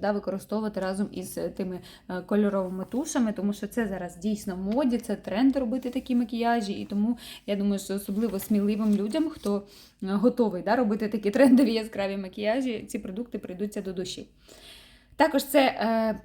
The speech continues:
повний набір, е, тонуючих засобів, це і консилери, це і стійка тональна основа, і пудра компактна, дуже крута, тому зараз великий вибір, де ви можете просто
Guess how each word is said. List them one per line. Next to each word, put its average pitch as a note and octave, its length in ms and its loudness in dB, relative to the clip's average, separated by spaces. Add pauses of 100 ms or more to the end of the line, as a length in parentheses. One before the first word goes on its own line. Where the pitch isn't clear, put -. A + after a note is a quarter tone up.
повний C4 300 8
набір, A3 360 0
е, G3 420 -2
тонуючих A3+ 560 2
засобів, A3+ 540 0
це G#3 140 -4
і G3+ 40 2
консилери, C4 640 0
це F#3+ 260 -4
і F#3 60 -4
стійка F#3 340 -6
тональна B3+ 440 2
основа, B3 440 0
і - 140 -8
пудра A#3+ 320 -2
компактна, A3 560 0
дуже G3+ 240 -4
крута, G3+ 360 -6
тому F#3+ 240 -6
зараз F#3+ 300 -2
великий A3 400 0
вибір, A#3+ 400 0
де F3+ 80 -6
ви F#3+ 100 -2
можете G3+ 420 -2
просто G3+ 520 -4